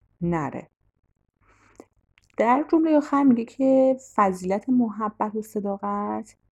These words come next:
بزرگترین نوع فضایله و باید حواست باشه که از اونها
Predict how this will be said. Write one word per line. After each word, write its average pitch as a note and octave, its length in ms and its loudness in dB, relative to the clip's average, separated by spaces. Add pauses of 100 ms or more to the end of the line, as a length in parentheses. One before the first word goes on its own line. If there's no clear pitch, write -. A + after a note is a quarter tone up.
(200)
بزرگترین E3+ 880 -2
نوع A3+ 240 0
فضایله C#3 880 -8 (200)
و E3 80 -2
باید E3+ 200 -2
حواست F#3+ 640 -6 (240)
باشه B3+ 420 -4
که C4 140 -8
از F#3+ 240 -6
اونها E3+ 640 -10